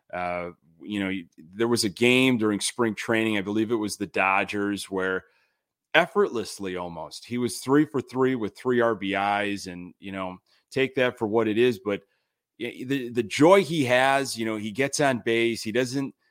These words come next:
he doesn't see a lot of pitches. He attacks. And, you know, as soon as he gets on, he is smiling and he's jawing to his teammates in the dugout. Um, that excitement,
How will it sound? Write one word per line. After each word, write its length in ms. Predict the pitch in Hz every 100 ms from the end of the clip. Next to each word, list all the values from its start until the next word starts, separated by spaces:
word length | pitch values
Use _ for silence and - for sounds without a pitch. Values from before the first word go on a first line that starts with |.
| _
he 80 | 123
doesn't 240 | 151 170 -
see 220 | 180 190
a 60 |
lot 200 | 165 143
of 100 | 127
pitches. 480 | 120 120 123 123 120
He 220 | - 113
attacks. 760 | 107 - 127 135 143 - - - _ _ _ _
And, 400 | 110 113 110 110 104
you 140 | 113
know, 100 | 110
as 240 | 113 113
soon 300 | - 160 196
as 100 | 196
he 140 | 139 165
gets 320 | 156 - -
on, 380 | 135 131 110 98
he 260 | - 127
is 180 | 120 -
smiling 560 | - 120 120 135 135 135
and 100 | 113
he's 160 | 104
jawing 460 | - 117 113 123 123
to 140 | -
his 140 | 107 -
teammates 520 | 120 120 120 117 -
in 80 | 104
the 80 | 95
dugout. 640 | 107 110 107 110 110 110 _ _ _ _ -
Um, 560 | 98 98 95 95 - -
that 240 | 120 156
excitement, 760 | 180 - - 120 120 120 120